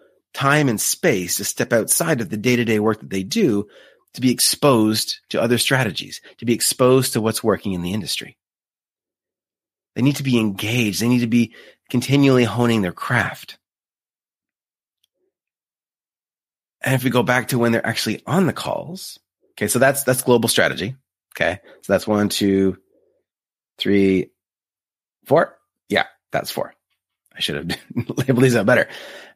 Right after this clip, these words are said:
Number five is laser focused support. And I, and, and so this is, like, where can your team go to get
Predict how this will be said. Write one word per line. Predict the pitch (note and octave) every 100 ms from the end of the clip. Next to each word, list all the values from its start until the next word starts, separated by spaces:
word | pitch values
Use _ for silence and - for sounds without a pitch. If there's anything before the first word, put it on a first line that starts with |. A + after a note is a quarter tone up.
| _
Number | A#2+ A#2 A#2+ A2+
five | - - A#2+ A#2 A2+ A2 A#2 A#2 - - _ _ _ _ _ _ _
is | G#2 -
laser | A2+ G#2 G#2 G2+ A2 G2+ G2 _ _ _
focused | G#2 F#2 - G2 - - -
support. | - G2+ - - D2+ - - - - _ _ _ _ _ _
And | F#2 F#2+
I, | F2+ -
and, | F#2 F#2
and | G2
so | A2+ G#2
this | A2 C3
is, | F2+ G#2 G2 - _ -
like, | F2+
where | G#2+ A2+ C3 C#3+
can | D#3+
your | D#3
team | C3+ D3+ C3+
go | G#2 F#2 F2 F2+ - _ _ _ _ -
to | -
get | A#2 G#2+ A#2+ F2+ - - -